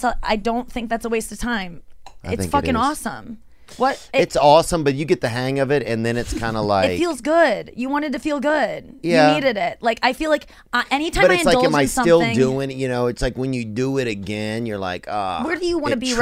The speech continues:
Speaker 2: tricked me
Speaker 1: now
Speaker 2: again."
Speaker 1: that doing too much masturbating didn't get you to where you wanna be? Like, you are where you, you know, like,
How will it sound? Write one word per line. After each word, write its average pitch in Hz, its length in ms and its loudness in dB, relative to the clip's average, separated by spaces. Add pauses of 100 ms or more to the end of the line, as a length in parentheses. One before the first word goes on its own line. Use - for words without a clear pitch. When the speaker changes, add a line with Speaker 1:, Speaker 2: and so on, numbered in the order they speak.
(120)
Speaker 2:
tricked 226 60 -6
me 220 40 -2
Speaker 1:
now 208 220 0
Speaker 2:
again." 196 320 -2
Speaker 1:
that 78 80 -8
doing 214 200 -4
too - 140 -8
much 190 160 -6
masturbating 170 640 -10
didn't 170 240 -12
get 170 220 -10
you 165 140 -16
to - 120 -12
where 165 160 -10
you 143 140 -16
wanna 120 160 -16
be? 110 140 -16
Like, 208 200 -8
you 269 160 -8
are 240 220 2
where 233 180 -2
you, 214 240 -10
you 226 140 -6
know, 214 100 -4
like, 208 240 -8